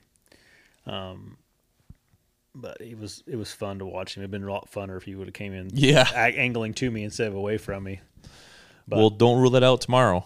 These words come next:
Speaker 2: I mean, he's in the area, whether
Speaker 1: Yeah,
Speaker 2: he
Speaker 1: you
Speaker 2: comes
Speaker 1: never
Speaker 2: by
Speaker 1: know.
Speaker 2: or not, but he's,
Speaker 1: Right.
Speaker 2: he's in the area.
Speaker 1: Yeah, maybe that right doe will come by him and he'll,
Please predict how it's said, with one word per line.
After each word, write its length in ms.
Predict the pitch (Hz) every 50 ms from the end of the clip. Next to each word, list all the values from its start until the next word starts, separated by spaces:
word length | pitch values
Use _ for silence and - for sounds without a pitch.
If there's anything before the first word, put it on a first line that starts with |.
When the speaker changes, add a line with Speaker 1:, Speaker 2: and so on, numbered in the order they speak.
| - -
Speaker 2:
I 80 | - 98
mean, 180 | 101 101 104 104
he's 240 | 110 117 113 110 117
in 120 | 131 127
the 140 | 120 113 120
area, 360 | 127 120 110 101 98 98 104 - - - -
whether 200 | 101 107 107 139
Speaker 1:
Yeah, 100 | 185 214
Speaker 2:
he 20 |
Speaker 1:
you 20 | 175
Speaker 2:
comes 140 | 131 123 127
Speaker 1:
never 80 | 135
Speaker 2:
by 220 | 120 113 127 131 120
Speaker 1:
know. 80 | 101
Speaker 2:
or 80 | 95 95
not, 260 | 95 92 95 98 92
but 120 | 90 92 113
he's, 180 | 113 113 113
Speaker 1:
Right. 260 | 113 110 113 117 - - _ _ _ _ _ _ - - _ 127 -
Speaker 2:
he's 220 | 98 95 95 98
in 120 | 117 117 113
the 120 | 110 113
area. 220 | 127 127 104 117 127 135
Speaker 1:
Yeah, 60 | 135
maybe 200 | 127 120 123 127
that 140 | 123 117 110
right 220 | 110 117 117 117
doe 180 | 113 110 113 113
will 140 | 110 104 101
come 200 | - 113 104 101
by 240 | 101 101 104 104
him 100 | 107 110
and 80 | 104 104
he'll, 200 | 104 101 101